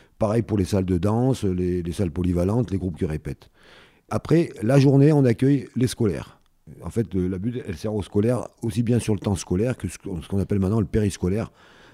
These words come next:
Donc, c'est-à-dire, euh, pour mettre en place des activités après l'école.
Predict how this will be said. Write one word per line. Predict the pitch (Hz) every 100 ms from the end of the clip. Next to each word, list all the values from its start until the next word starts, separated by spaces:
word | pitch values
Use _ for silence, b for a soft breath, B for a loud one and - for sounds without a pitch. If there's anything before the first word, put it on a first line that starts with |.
| -
Donc, | 92
c'est-à-dire, | - 85 95 104
euh, | 87 87 76 85 82
pour | 80 87
mettre | 92 92
en |
place | - 107
des | 85 98
activités | - 95 85
après | 110 -
l'école. | 95 87 73